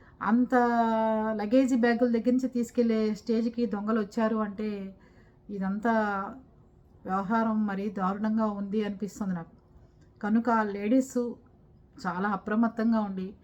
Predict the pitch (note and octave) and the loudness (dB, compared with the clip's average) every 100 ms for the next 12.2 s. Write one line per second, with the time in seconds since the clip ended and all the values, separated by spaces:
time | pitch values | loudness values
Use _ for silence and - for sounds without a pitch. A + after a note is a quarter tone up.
0 | - - - - - G3+ - B3+ C4+ C4+ | -20 -20 -20 -20 -10 -10 0 4 4 4
1 | B3+ B3+ A3 B3 - A#3 B3 A#3+ A#3 A3 | 0 -2 -2 -2 -2 -2 0 2 2 0
2 | G#3 G#3 A3 G#3+ G3 G3+ G3 F#3+ G#3+ - | -2 -2 0 0 0 -6 -8 -10 -12 -18
3 | - _ - - F3 G#3 A3+ C4+ C4 B3 | -20 _ -20 -20 -8 0 2 4 4 4
4 | A#3 A3+ G#3+ G3+ G#3 - A3 A3 G#3 G#3+ | 2 2 -2 -2 -6 -2 -2 0 -2 -2
5 | G3+ G3 G3+ G3 F#3+ G#3 G#3+ G#3 G3+ F#3+ | -2 -6 -6 -6 -4 -4 -4 -4 -4 -4
6 | F#3 F#3 - F3 - - - _ _ - | -4 -8 -14 -18 -20 -20 -20 _ _ -16
7 | - G#3 G#3+ A3 A#3+ A3 F#3 - - - | -2 2 4 4 2 0 -4 -10 -20 -20
8 | - - - - G#3 A3+ - A#3+ A3 A3 | -20 -20 -20 -8 -2 0 0 0 0 -2
9 | A3 G#3 F#3+ G3 - G3+ - F#3+ G#3 A3+ | -2 -2 -4 -8 -8 -10 -8 -4 0 2
10 | A#3 A3 A3 G#3+ A3 A3 G#3+ G#3+ G3 F#3+ | 2 0 -2 -2 0 0 0 0 -2 -2
11 | G#3+ A3 G#3+ G3+ - G#3 G#3 G#3 G3+ G#3+ | 0 0 0 -2 -4 -4 -6 -8 -4 -2
12 | G#3 G3+ | -2 -6